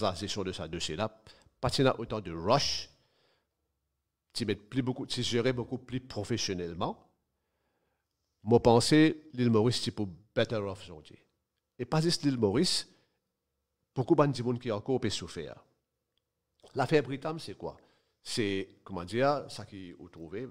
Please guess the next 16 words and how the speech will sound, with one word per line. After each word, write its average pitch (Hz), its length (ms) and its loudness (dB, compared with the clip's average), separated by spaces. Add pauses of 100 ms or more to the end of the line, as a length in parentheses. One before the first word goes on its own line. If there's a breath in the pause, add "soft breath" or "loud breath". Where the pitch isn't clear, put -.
(140)
pas 90 100 -8
mal 78 140 -8
de - 40 -6
chiffres - 300 -8
qui, 73 420 -12
ça, 117 260 -8
c'est 117 240 -4
apparemment 107 440 -4
un 123 100 -10
manque 107 280 -10
à 78 60 -14
gagner. 123 380 -16 (640)
Bon, - 140 -18 (340)
les 117 120 -8
seules, 120 600 -2
euh, 92 400 -10